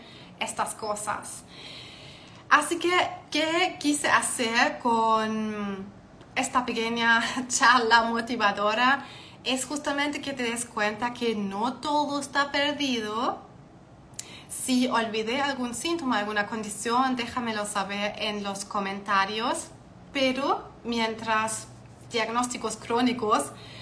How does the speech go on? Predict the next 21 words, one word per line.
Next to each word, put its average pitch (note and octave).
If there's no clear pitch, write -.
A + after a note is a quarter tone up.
oficialmente A#3
no A3
tienen G#3+
cura, A#3+
podemos C#4
aprender B3+
a B3
vivir A#3+
cien D#4
por E4+
ciento C4
sin A#3
molestias. A3
Y A#3
aquí A3+
estoy B3
haciendo C4+
no B3+
solo C4+
no B3+
tener, B3+